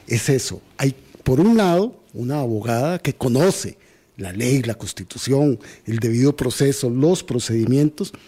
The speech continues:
y un presidente y un gobierno que no quiere eso, que dice que la ley le estorba para trabajar, que impide, que ese garantismo que usted defiende, doña Gloria,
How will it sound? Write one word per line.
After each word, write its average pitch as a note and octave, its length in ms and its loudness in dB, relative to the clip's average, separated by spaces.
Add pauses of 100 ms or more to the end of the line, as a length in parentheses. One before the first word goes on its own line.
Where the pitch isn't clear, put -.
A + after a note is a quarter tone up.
(560)
y D#3+ 100 0
un G#3+ 180 0
presidente F3+ 680 0
y D3 100 -2
un C#3 120 0
gobierno D3 640 2
que A2+ 180 -6
no B2+ 180 2
quiere E3+ 680 2
eso, - 240 -2 (580)
que C3+ 120 2
dice C3 260 2
que F3+ 120 2
la B2+ 120 2
ley D3+ 300 4
le D#3+ 100 -2
estorba A3 680 -2 (260)
para A#2 240 -2
trabajar, F#2 460 -10 (760)
que F#3+ 300 4
impide, D#3+ 600 2 (200)
que F#3+ 180 2
ese G#3 180 0
garantismo F3+ 600 0
que A#2 120 -12
usted C#3 220 -2
defiende, D3 540 0
doña C#3+ 260 -2
Gloria, C3 400 -4